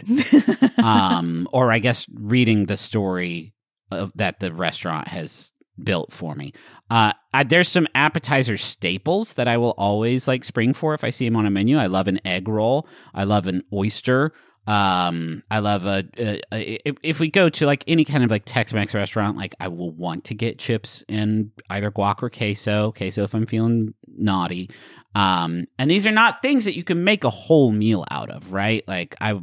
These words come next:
Speaker 2: I would not ever have a meal of egg rolls. Um, but as, like, a little bonus bite, that's, that's always very, very exciting for me. Um,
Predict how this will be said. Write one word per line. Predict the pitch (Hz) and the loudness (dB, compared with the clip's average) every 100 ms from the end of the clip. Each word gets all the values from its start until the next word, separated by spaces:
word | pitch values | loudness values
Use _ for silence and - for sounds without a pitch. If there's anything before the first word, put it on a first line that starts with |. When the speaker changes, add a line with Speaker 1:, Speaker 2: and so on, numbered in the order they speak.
| - | -6
Speaker 2:
I | - 98 | -6 -4
would | 95 82 | -4 -4
not | 98 95 - _ _ | -2 -2 -4 _ _
ever | 113 90 92 - _ - | -2 -2 -4 -8 _ -16
have | - 104 92 | -8 -4 -2
a | |
meal | 92 101 107 104 | -2 0 0 0
of | 90 | -2
egg | 78 80 - | -4 -8 -10
rolls. | 60 64 50 - - - - - - - | -12 -12 -12 -10 -12 -12 -20 -20 -20 -4
Um, | 98 90 80 76 71 - | 0 0 -2 -4 -10 -2
but | 123 110 - | 0 0 0
as, | 98 101 - | -2 -2 -2
like, | 98 - | -6 -6
a | 95 | -4
little | 101 92 | -2 -2
bonus | 76 104 208 185 | 0 2 2 0
bite, | - 76 87 - _ _ | -4 -8 -8 -12 _ _
that's, | 101 98 - - - _ _ _ _ _ _ | -2 -2 -4 -10 -14 _ _ _ _ _ _
that's | 87 80 | -8 -4
always | 104 120 131 | -2 0 0
very, | 104 113 | 0 0
very | 135 127 170 | 2 2 2
exciting | 175 - 269 139 | 0 2 4 4
for | - 95 | 2 -4
me. | 85 82 - - 107 - | -4 -6 -10 -18 -20 -6
Um, | 107 98 92 90 85 | 0 2 2 0 -2